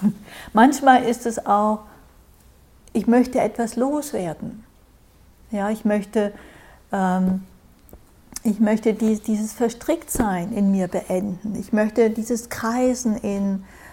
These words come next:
bestimmten Emotionen beenden. Ich möchte, ja, manchmal ist es auch diese Aversion, die uns ein-, auf einen Weg bringt. Ja, ich mö-, ja?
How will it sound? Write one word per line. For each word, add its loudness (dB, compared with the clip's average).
bestimmten 0
Emotionen 2
beenden. -4
Ich -6
möchte, 0
ja, 2
manchmal 2
ist -6
es -6
auch 2
diese -4
Aversion, 2
die -2
uns -6
ein-, -4
auf -2
einen 0
Weg -2
bringt. -10
Ja, -2
ich -8
mö-, 0
ja? 0